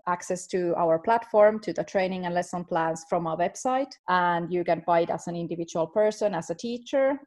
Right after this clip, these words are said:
And then, of course, we are looking for bigger institutions, kindergarten, preschool, nursery chains who are having children between three to ten-year-olds. And also we have negotiations and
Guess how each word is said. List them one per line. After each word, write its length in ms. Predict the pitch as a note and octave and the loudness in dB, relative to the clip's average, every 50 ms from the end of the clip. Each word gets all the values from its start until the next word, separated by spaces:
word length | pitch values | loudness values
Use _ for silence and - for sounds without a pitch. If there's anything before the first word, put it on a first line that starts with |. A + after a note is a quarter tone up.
| _ - | _ -4
And 420 | F#3 F#3 F#3 F3+ F3+ F3 F3+ F3 | -2 -2 0 0 -2 -2 -2 -2
then, 380 | E3+ F3 E3+ E3 F3 E3+ E3+ - - | -2 0 0 0 -2 -4 -6 -6 -4
of 220 | F3+ E3 - _ | -6 -6 -6 _
course, 540 | - - E3 E3 D#3+ E3+ E3 - - - - - | -4 0 0 2 2 0 -2 -4 -10 -16 -14 -10
we 140 | F3+ F3 | -6 -4
are 100 | F3 F3 | -2 -2
looking 300 | E3+ E3+ E3+ - E3+ F3 | -2 -4 -4 -6 -8 -6
for 400 | E3+ - E3+ D#3+ D#3+ D#3+ E3 D#3+ - G#3+ - | -4 0 2 2 4 2 0 -2 -6 -10 -8
bigger 180 | F#3+ F3+ G3+ F#3+ | -6 -2 0 0
institutions, 960 | - G#3 G#3 G3 G3+ - F#3+ - G3+ G3 G3 - G3+ F#3+ F#3+ F#3+ G3 - - - - - | 0 0 -2 -6 -8 -10 -6 -4 -4 -4 -4 -4 -4 -6 -4 -6 -8 -10 -14 -16 -10 -6
kindergarten, 720 | - F#3 F3 F#3 F3+ - F#3 F3 E3+ F3 F3 E3+ F3 E3+ E3 - - - | -4 -2 -2 -2 -2 0 2 2 4 2 2 -2 -4 -6 -8 -10 -12 -6
preschool, 560 | - E3+ E3 E3 - - - E3+ E3 E3 E3 - - | -4 -4 -4 -4 -8 -8 -6 -2 -2 0 -2 -2 -2
nursery 460 | F3 F3 E3+ E3+ - E3 E3 E3 E3 | -2 -4 -4 -4 -2 -2 -2 -2 -2
chains 340 | - - D#3+ E3 E3 E3+ - | -4 -6 -6 -6 -6 -6 -4
who 100 | F#3 E3+ | -2 0
are 120 | E3 E3 | 0 0
having 420 | - F#3 F3+ F3 E3 E3 E3 E3+ - _ _ - | 0 0 0 0 0 -2 -2 -6 -12 _ _ -10
children 400 | - E3+ E3 D#3+ E3 D#3+ D#3+ D#3+ - | -6 -4 -2 -2 0 -2 -4 -4 -4
between 340 | D3+ D3+ - E3+ D#3+ D#3 D#3+ | -10 -8 -8 -8 -8 -8 -6
three 160 | - E3 D#3+ | -6 -6 -6
to 100 | - D#3+ | -8 -8
ten-year-olds. 800 | - - E3+ D#3+ E3 E3+ E3 F3+ F#3+ G#3+ A#3 A#3 A#3 - - - G3 | -6 -4 -4 -2 -2 -2 -2 0 0 0 0 -2 -4 -10 -10 -6 -6
And 100 | F#3+ - | -4 0
also 500 | - G3+ G3+ G3+ G3 - G#3 F#3+ F#3 F3+ | 4 4 4 4 2 2 2 4 4 4
we 300 | F3+ F3 F3+ F3+ F3 F3+ | 2 0 0 0 0 -2
have 320 | F3 E3+ F#3 F#3 F3+ E3+ | -2 0 0 0 0 0
negotiations 840 | F3+ F3 F3+ F3 E3+ E3+ - F#3 F3 E3+ E3+ - E3+ D#3+ E3 - | -2 0 2 0 0 0 0 0 0 0 0 -2 -6 -8 -6 -4
and 320 | - D#3+ D#3+ E3 E3 E3 | -4 -4 -2 -2 -4 -6